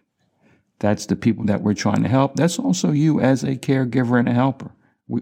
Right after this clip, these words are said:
all have to remember in this situation, we all have to put ourselves in a situation where we're using strong words and strong attitudes, strong situations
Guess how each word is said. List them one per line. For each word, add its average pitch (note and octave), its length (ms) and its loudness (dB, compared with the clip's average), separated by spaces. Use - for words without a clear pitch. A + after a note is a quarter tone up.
all D3 340 2
have B2+ 300 -2
to C#3 100 0
remember A#2 640 2
in A#2+ 160 4
this C3+ 200 2
situation, A#2 680 2
we G2+ 200 -4
all G#2+ 260 2
have - 320 -8
to G#2 340 0
put - 280 -2
ourselves A2 1000 0
in G#2+ 140 4
a G2+ 60 2
situation A2+ 640 0
where G#2 120 0
we're G#2+ 140 0
using G#2 540 2
strong A#2 640 2
words G#2+ 500 2
and F#2+ 100 -6
strong A2 360 2
attitudes, G2+ 600 0
strong A2 340 0
situations F#2 920 -2